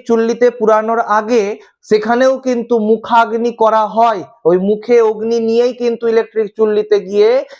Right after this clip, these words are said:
আগুন দেওয়া হয় বা চুল্লির আগুনে কিন্তু পোড়ানো হয়। আপনারা যারা যারা জানেন বা দেখেছেন, তারা কিন্তু আমাকে কমেন্টের মধ্যে জানাবেন, আমি ঠিক বলছি না ভুল বলছি। এবার আসি যে প্রমাণ,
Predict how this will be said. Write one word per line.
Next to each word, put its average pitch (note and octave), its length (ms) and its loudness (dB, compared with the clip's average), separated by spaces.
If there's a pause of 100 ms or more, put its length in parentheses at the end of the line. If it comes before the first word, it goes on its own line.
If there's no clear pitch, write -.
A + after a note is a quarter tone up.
(220)
আগুন F#3 380 2 (100)
দেওয়া F#3+ 280 2
হয় G#3 140 -2
বা G#3+ 100 -2
চুল্লির G3+ 420 -2 (140)
আগুনে F3+ 400 0
কিন্তু F3+ 300 -6
পোড়ানো E3+ 440 0
হয়। D#3 200 0
আপনারা E3 340 0
যারা F3 280 0
যারা F3 200 -2
জানেন G3+ 420 0 (180)
বা D#3 100 0
দেখেছেন, G#3+ 600 -2
তারা F#3+ 200 0
কিন্তু F#3 320 -6
আমাকে F3+ 320 -2 (300)
কমেন্টের G#3 460 0
মধ্যে G#3 300 0
জানাবেন, A3 460 0 (220)
আমি D3+ 200 -2
ঠিক G3+ 320 0
বলছি G3 300 -2
না A#3 120 0
ভুল E3 280 0
বলছি। B2 400 -2 (640)
এবার E3 260 2
আসি A#3+ 320 -2 (880)
যে C#3 240 2 (380)
প্রমাণ, G#3 520 2